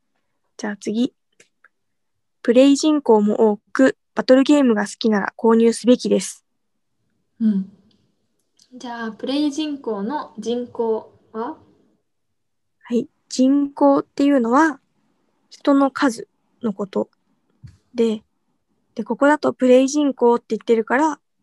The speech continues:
Speaker 1: プレイしている、つまり、そのゲームで遊んでいる人の数のことだね。
Speaker 2: うん。
Speaker 1: うん。
Speaker 2: じゃあ、ちなみに日本の人口は？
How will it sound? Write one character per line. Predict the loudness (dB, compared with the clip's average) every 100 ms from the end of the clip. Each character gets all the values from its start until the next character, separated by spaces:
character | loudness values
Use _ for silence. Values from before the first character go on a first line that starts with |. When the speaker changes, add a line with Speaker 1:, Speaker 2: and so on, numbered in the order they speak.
| _ _ -2
Speaker 1:
プ | 2
レ | 2
イ | 0
し | -6
て | -2
い | 0
る、 | 0 -4 -8 _ _
つ | -4
ま | -2 0
り、 | -2 -2 _ _ -20 -20 _
そ | -6
の | -2
ゲ | 0
ー | 0
ム |
で | -2
遊 | -6 -2
ん | -2 2
で | 0
い |
る | 0
人 | -6 -8 -4 -4 -2
の | -8 -8
数 | -8 -6 -6
の |
こ | -8 -10
と | -12 -14 _ _ _ _ _ _
だ | -10 -8
ね。 | -6 -8 _ _ _ _ _ _
Speaker 2:
う | -4
ん。 | -4 -6 -18 _ _ _ _ _ _ _ _ -6
Speaker 1:
う |
ん。 | -6 -8 _ _ _ _ -20 _ _ _ _
Speaker 2:
じ | -16
ゃ | -16 -16
あ、 |
ち | -10
な | -8 -6
み | -6
に | -4 -2
日 | -2
本 | -2 -6
の | -6
人 | -2 -2 -2
口 | -2 0
は？ | 0 -2 -4